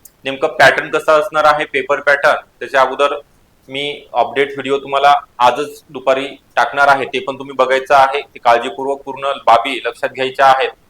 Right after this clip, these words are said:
नेमकं कसा पेपर आपण सॉल्व्ह करणार आहोत, कसे प्रश्न विचारले जाणार आहेत वेगवेगळ्या सेक्शननुसार,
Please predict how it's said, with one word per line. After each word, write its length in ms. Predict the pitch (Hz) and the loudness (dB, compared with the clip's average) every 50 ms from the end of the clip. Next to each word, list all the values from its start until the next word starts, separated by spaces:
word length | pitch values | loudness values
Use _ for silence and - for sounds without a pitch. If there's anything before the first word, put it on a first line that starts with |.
| _ _ _ _ 123 | _ _ _ _ -12
नेमकं 460 | 123 120 - 139 135 139 135 135 - _ _ - | -12 -8 -2 2 2 2 2 0 -6 _ _ -6
कसा 180 | 131 - 143 | -2 0 0
पेपर 320 | 139 - 139 131 - 139 135 | 0 0 -2 -2 0 2 2
आपण 220 | 131 135 143 139 | 2 2 0 -8
सॉल्व्ह 380 | 135 - - 135 131 131 127 135 | -10 -6 0 0 2 2 2 -2
करणार 280 | 135 131 135 135 135 | -4 -2 0 0 2
आहोत, 220 | 135 131 127 139 - - | 2 2 0 -2 -6 -8
कसे 160 | 135 - - | -10 -8 -8
प्रश्न 340 | 131 - 131 131 - - 147 | -10 -8 -8 -8 -8 -8 -12
विचारले 340 | 139 135 - - 135 127 127 | -12 -10 -4 -4 -4 -4 -2
जाणार 240 | 127 135 131 135 131 | -4 -2 -2 2 2
आहेत 220 | 131 127 131 135 _ 127 | 2 2 0 -2 _ -8
वेगवेगळ्या 240 | 127 127 135 135 135 | -8 -2 0 -2 -2
सेक्शननुसार, 680 | - - 123 123 _ - 131 131 131 - - 131 117 | -2 -6 -12 -12 _ -12 -12 -12 -12 -6 -2 -2 -2